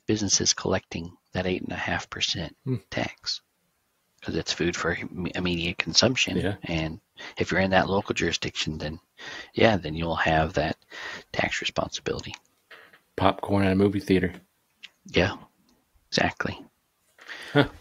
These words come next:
Speaker 2: Yeah.
Speaker 1: Oregon, Oregon doesn't have anything other than, um, we have a, a,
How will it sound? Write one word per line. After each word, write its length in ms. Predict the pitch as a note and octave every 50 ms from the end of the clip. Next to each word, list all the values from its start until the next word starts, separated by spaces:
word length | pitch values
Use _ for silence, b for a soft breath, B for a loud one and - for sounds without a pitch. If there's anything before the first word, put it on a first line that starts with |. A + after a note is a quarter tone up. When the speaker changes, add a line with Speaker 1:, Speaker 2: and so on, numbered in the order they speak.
| - - - - - -
Speaker 2:
Yeah. 140 | A#2+ B2
Speaker 1:
Oregon, 640 | C3+ E3+ G#3 G#3+ F#3 E3 D3 C#3 C3+ C#3 C#3 C#3 C#3+ - _ _
Oregon 420 | - B2+ E3 G3+ G3+ E3 C#3 B2 A2+
doesn't 280 | A2 A2+ A2+ A2+ G#2
have 480 | G2+ G#2+ G#2 A2 A2 G#2 G#2 G2 F#2 - - - B B B B B B B _ _ _ _ _ _ B B B B B B B B B B -
anything 440 | A2+ A2+ A2+ G#2+ - - G#2+ G#2+ F#2+
other 320 | - A2 A2+ A#2 A#2+ A#2 A2
than, 600 | G#2 G#2+ G#2+ G#2+ G#2 G#2 G#2 G2+ G2+ G2+ F2+ - -
um, 440 | - - F#2+ F#2+ F#2 F#2 F#2 F2+ D2+
we 160 | F#2+ A2 A#2 A#2
have 180 | A2+ A2+ G#2
a, 120 | G2+ - - -
a, 100 | - -